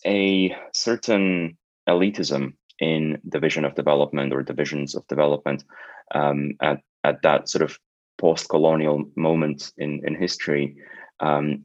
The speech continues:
and that you basically had a group of elites, you know, most of whom were male, upper class, upper caste, urban dwellers, many educated in the West, um, politicians and, and senior civil servants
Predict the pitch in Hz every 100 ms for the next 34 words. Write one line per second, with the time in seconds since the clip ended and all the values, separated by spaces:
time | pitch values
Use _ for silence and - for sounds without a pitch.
0 | - 82 82 78 82 82 80 - - 80
1 | 78 76 - 76 76 76 - _ 90 85
2 | 78 - 78 87 82 78 - - - -
3 | 80 76 73 71 71 78 - - - 78
4 | 76 71 73 73 73 69 - _ - _
5 | _ _ _ - 82 76 76 73 76 76
6 | - _ 73 - 71 - 76 73 71 -
7 | - 78 - 76 71 69 - - - -
8 | - 78 78 76 76 71 73 71 71 73
9 | 71 - 71 76 73 76 - 82 73 76
10 | 73 - - 73 73 76 73 - - -
11 | - - - - - _ - 76 69 67
12 | 67 - - 80 67 71 - 69 71 67
13 | 69 69 71 - 69 71 71 87 76 -
14 | 76 76 73